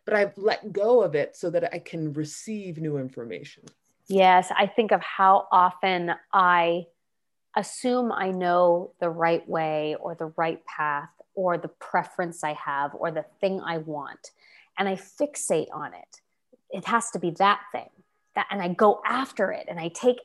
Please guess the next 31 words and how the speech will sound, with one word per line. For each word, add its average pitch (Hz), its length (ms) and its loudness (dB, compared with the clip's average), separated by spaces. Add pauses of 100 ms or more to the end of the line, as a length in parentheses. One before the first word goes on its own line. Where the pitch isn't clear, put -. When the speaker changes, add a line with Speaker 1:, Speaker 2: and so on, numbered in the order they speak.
Speaker 2:
action. 240 380 -2
I 127 60 -10
take 240 200 0
inspired 285 720 4
action. - 420 -8
It's 196 100 -12
like, 202 220 -6
"That's 254 340 2
the 247 100 4
thing, 202 440 4
that's 233 300 2
the 233 80 -6
person, 233 440 0
that's 220 280 -2
the 254 80 2
gig, 208 400 4
that's 233 280 -4
the 233 120 -6
job, 202 420 4
that's 247 300 2
the - 100 -8
story." 190 640 0 (640)
And 208 420 2 (1000)
it 233 240 4
reminds 214 460 4
me 208 140 2
again, 196 440 0 (1300)
feel 294 260 8
all 269 200 6
that 262 220 2
passion, 285 600 -2